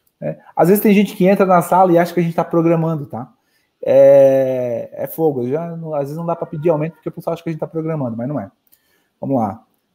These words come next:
Import entities from Excel, então, deixa eu até voltar aqui, desculpa, pra ficar mais claro. Vamos aqui na aba de dados, tá? A gente vai trabalhar com dados agora. Então,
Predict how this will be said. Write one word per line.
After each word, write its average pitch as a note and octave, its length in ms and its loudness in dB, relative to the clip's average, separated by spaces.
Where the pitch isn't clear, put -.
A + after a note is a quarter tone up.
Import G#3+ 480 2
entities G3 320 -4
from E3+ 240 -2
Excel, F#3+ 340 2
então, E3+ 260 -4
deixa - 260 -14
eu - 20 -6
até G3+ 160 -10
voltar E3 380 -10
aqui, C#3 280 -14
desculpa, - 380 -20
pra - 140 -14
ficar - 160 -12
mais C#3 120 -6
claro. G#2+ 200 -8
Vamos D#3+ 140 -8
aqui F3 120 -6
na E3 100 0
aba D#3 240 4
de D3 140 0
dados, G#2+ 460 0
tá? C#3+ 200 -4
A - 60 -10
gente B2+ 80 -6
vai D3 80 -6
trabalhar D3 220 -4
com C#3+ 160 -10
dados C3 260 -4
agora. G#2 380 -6
Então, A3+ 340 -8